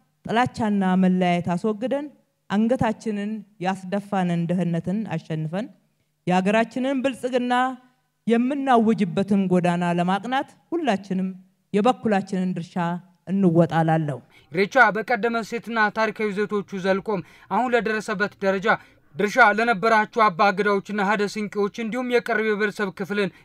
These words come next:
Speaker 2: ሊመሰገኑ ይገባል የሚሉት ከንቲባ ወይዘሮ አዳነች አቤቤም የኢሬቻ በዓል በዓለም አቀፍ ደረጃ ተመራጭና ድንቅ የቱሪስት መዳረሻ ለማድረግ ለተጀመረው ጥረት የአዲስ አበባ ከተማ አስተዳደር ተገቢውን ኃላፊነት ይወጣልን ብለዋል።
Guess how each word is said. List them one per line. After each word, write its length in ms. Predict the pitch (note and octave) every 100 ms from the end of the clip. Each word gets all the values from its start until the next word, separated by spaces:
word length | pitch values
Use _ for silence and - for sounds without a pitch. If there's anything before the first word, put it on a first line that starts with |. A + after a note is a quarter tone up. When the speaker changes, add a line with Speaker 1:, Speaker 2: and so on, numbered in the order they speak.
| -
Speaker 2:
ሊመሰገኑ 680 | A3+ A#3 A3+ A3+ F3+ G#3
ይገባል 520 | G#3 E3 G3+ D#3+ G3 F#3
የሚሉት 320 | F#3 F#3 F3
ከንቲባ 400 | - F#3+ E3+ F3+ E3
ወይዘሮ 380 | D#3+ F#3+ F3 F3+
አዳነች 440 | F3+ F3+ F#3 G3 -
አቤቤም 460 | G3 G#3+ G#3+ A3+ - - D#3+
የኢሬቻ 460 | F#3+ A#3+ G#3+ A#3
በዓል 240 | G#3+ A3 A3
በዓለም 320 | F#3+ A3+ A3
አቀፍ 300 | G#3+ - G#3+
ደረጃ 380 | E3 G3+ G3 G#3+ F#3
ተመራጭና 640 | A3 A3 G#3 G3 F3+ G3 G3+ E3 - -
ድንቅ 320 | D3+ A#3 A3+ A#3
የቱሪስት 480 | G#3 A3+ A3+ F#3+ G#3+
መዳረሻ 600 | A3 F3 G3+ G3 G3+ F#3+
ለማድረግ 480 | F#3 F3+ E3+ G#3+ G3
ለተጀመረው 680 | G#3+ B3+ A3+ A#3 G3+ F3+
ጥረት 320 | E3+ G3 F#3+ -
የአዲስ 400 | - C#3+ D#3+ A3
አበባ 240 | A#3+ G#3 G3 -
ከተማ 280 | G3+ G3+ F#3+
አስተዳደር 540 | F3 - F3+ F#3+ F#3+ - - _
ተገቢውን 440 | G3 G3+ G#3+ A#3 A3
ኃላፊነት 540 | G3+ F#3 G3 G3 F#3 E3+
ይወጣልን 720 | F#3 F3 F#3 - F#3 F#3 G#3
ብለዋል። 500 | B3+ F#3+ - - A3+